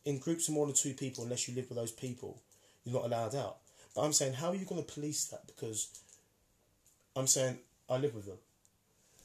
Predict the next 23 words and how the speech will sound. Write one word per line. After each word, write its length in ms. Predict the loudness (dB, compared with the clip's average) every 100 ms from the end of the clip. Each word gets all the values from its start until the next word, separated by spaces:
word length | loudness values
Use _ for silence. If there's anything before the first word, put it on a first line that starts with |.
| -2
Even 240 | 0 2 2
if 120 | 0
you 80 | 2
was 80 | 4
having 160 | 4
a 40 | 2
party 300 | 2 2 4
at 20 |
your 100 | 2
house 260 | 2 2 0
and 60 |
it's 140 | 0 0
all 80 | 0
for 120 | -2
strangers 480 | 0 0 0 -2 -4
and 80 | -4
they 80 |
police 360 | -6 -4 -2 -2
turn 160 | -2 -4
up 80 | -4
and 80 |
it's 120 | -4 -2
like, 180 | -4